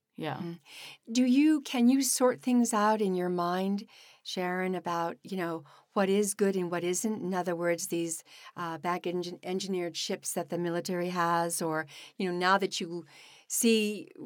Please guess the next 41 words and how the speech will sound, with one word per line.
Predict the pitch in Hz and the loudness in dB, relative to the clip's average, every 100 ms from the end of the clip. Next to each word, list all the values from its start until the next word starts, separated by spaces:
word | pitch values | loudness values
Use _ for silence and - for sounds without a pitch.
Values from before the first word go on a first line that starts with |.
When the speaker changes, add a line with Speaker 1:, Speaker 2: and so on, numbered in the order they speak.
| - - | -14 -6
Speaker 2:
or | 196 | -2
can | 170 180 | 0 2
visualize | 220 208 208 208 | 2 6 6 6
these | 196 196 | 4 2
different | 220 202 202 190 - 190 | 2 4 2 0 -4 -2
ships, | - 220 - | 2 0 0
you | 185 | -2
know, | 175 | 0
would | 170 185 185 | 2 2 2
you | 196 | 0
be | 196 196 | 2 2
able | 196 | 2
to | 190 | -2
tell | 196 208 202 214 196 | -2 0 2 2 2
which | 196 - | -2 2
Speaker 1:
I | |
Speaker 2:
ones | 254 | 6
Speaker 1:
don't | 285 277 | 8 8
Speaker 2:
are | 226 | 8
the | |
Speaker 1:
know. | 254 285 247 | 8 10 10
I | |
Speaker 2:
light, | 208 | 8
which | 214 | 6
Speaker 1:
certainly | - 262 277 262 240 | 4 4 4 4 4
Speaker 2:
ones | 214 | 4
are | 233 | 2
Speaker 1:
hope, | |
Speaker 2:
not? | 202 202 196 - | 4 4 2 0
Speaker 1:
I | 220 | 0
certainly | 220 - 262 247 240 | 0 0 0 0 -2
hope | 196 214 220 | 0 -2 -2
so, | - 240 240 | 0 2 2
and | 180 | 2
I | 196 | 0
hope | 190 220 | -2 -2
I | 208 | -2
can | 196 170 | -4 -8
feel | - 190 190 | -6 -4 -2
the | 196 - | -6 -6
energy. | 165 180 208 240 262 | -6 -4 -4 -4 -4